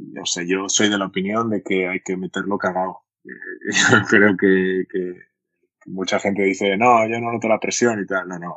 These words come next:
ahí, ahí tienes presión, lo que pasa que hay que tirarlo cagao y pensar que, que es un tiro libre de los muchos que tiras durante el entre-, eh, los entrenamientos y que hay que meterlo, pero bueno,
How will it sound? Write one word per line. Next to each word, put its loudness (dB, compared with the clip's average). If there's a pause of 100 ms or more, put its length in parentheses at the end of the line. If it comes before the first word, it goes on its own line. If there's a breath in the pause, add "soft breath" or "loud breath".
ahí, -8 (220)
ahí -6 (160)
tienes 0
presión, 4
lo 0
que 2
pasa 0
que -4 (300)
hay -4
que -4
tirarlo -4
cagao 0
y 4
pensar -6 (420)
que, -2 (520)
que -6
es -6
un -8
tiro -4
libre 2
de 0
los -4
muchos -6
que -2
tiras -2
durante -4
el -2
entre-, -8 (140)
eh, -6
los -8
entrenamientos -2
y -6
que 0
hay 0
que -4
meterlo, -2
pero -10
bueno, -4